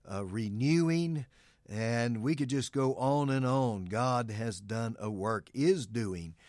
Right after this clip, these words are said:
and we rejoice in that. So thankful for what the Lord is doing in the Jubilee here this week. Thank you for praying. Many of you attended,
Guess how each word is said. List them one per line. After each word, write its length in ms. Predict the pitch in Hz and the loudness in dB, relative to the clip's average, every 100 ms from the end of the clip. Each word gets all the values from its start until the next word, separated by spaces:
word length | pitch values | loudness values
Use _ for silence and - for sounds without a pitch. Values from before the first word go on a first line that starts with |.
| - _ | -20 _
and 100 | 82 | -8
we 200 | 92 139 | 0 2
rejoice 680 | 131 131 98 120 123 113 - | 4 2 2 0 0 -2 -4
in 220 | 113 90 | -6 -2
that. 340 | 104 113 - | 0 0 -2
So 240 | - 110 131 | -8 -6 -6
thankful 580 | - 135 139 127 90 87 | -4 -2 -2 -4 -10 -8
for 160 | 101 | -4
what 160 | 110 117 | -4 -4
the 60 | |
Lord 300 | 104 113 123 | -4 0 0
is 160 | 107 87 | -2 -4
doing 380 | 113 127 107 90 - - - - | 0 0 0 -6 -16 -20 -18 -4
in 320 | 123 123 120 | 0 0 -2
the 180 | 104 120 | -2 -4
Jubilee 580 | 90 123 113 117 113 110 | 0 0 0 -2 -2 -4
here 300 | 95 117 110 | -2 -2 -2
this 400 | 92 107 - - | -2 -6 -6 -6
week. 380 | 104 120 101 - | -2 -2 -2 -8
Thank 340 | 120 131 123 | -4 -4 -2
you 140 | 135 | -4
for 160 | 117 107 | -4 -10
praying. 580 | - 131 139 160 160 107 | -4 0 2 2 0 -2
Many 260 | 123 123 | -2 -2
of 140 | 120 107 | -2 -2
you 140 | 107 | -4
attended, 580 | 101 - 147 160 185 | -6 -6 -4 0 0